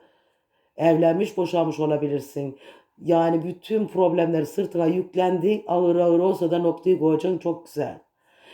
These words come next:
Ev alabilirsin, taşınabilirsin. Mükemmel kartını verdi.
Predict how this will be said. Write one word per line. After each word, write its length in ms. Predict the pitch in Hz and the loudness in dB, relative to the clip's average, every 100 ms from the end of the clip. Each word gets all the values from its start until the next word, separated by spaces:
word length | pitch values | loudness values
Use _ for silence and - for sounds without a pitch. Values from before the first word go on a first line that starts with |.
| - - | -16 0
Ev 160 | 180 | 4
alabilirsin, 600 | 190 190 175 165 160 214 208 | 4 4 2 -2 -4 -6 -6
taşınabilirsin. 1040 | 180 165 180 170 165 165 160 143 127 127 _ _ 151 | -6 -4 -4 -2 -2 -4 -6 -10 -10 -12 _ _ -8
Mükemmel 580 | 156 - 160 165 185 | -6 0 0 2 0
kartını 420 | 160 156 - 151 156 | 0 -2 -2 -2 0
verdi. 480 | 151 139 147 123 | 0 0 -2 -2